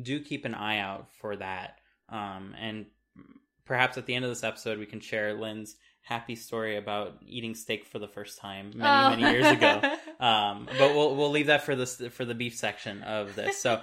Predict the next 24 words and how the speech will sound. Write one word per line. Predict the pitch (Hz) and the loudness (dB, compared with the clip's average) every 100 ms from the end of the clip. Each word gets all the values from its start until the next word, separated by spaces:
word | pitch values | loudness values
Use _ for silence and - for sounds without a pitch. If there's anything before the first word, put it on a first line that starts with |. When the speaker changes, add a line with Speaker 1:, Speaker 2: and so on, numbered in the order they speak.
| 320 | -4
Speaker 2:
<laughs> | 330 | -4
Speaker 1:
we | 139 | -2
have | 135 156 165 147 | 2 4 2 0
the | - 123 120 120 113 110 | -6 -4 -2 0 0 -2
thigh | 120 131 139 143 | 0 0 0 -2
and | 98 117 113 113 117 | -4 -4 -4 -6 -6
onion, | 117 104 110 | -6 -6 -10
and | 117 117 | -8 -8
that's | 120 | -8
called | - 110 | -8 -6
negima, | 107 104 104 95 98 113 | -6 -8 -10 -12 -14 -16
I | 107 | -14
think. | - 123 - _ _ _ - | -12 -12 -14 _ _ _ -10
Um, | 110 104 | -6 -6
and | 107 120 | -4 -6
that's, | 120 | -4
like, | 131 - | -4 -4
the | 131 | -4
traditional | - 131 135 - 135 127 | -2 0 0 -2 -6 -2
yakitori | 113 107 - 117 104 104 - | -2 -4 -6 -6 -6 -8 -10
stick, | - - - _ | -12 -12 -14 _
Speaker 2:
Mm-hmm. | 233 233 240 202 | -8 -6 -6 -2
Speaker 1:
uh, | 113 104 98 | 2 2 0
basically. | 98 - - - - | -6 -8 -14 -16 -16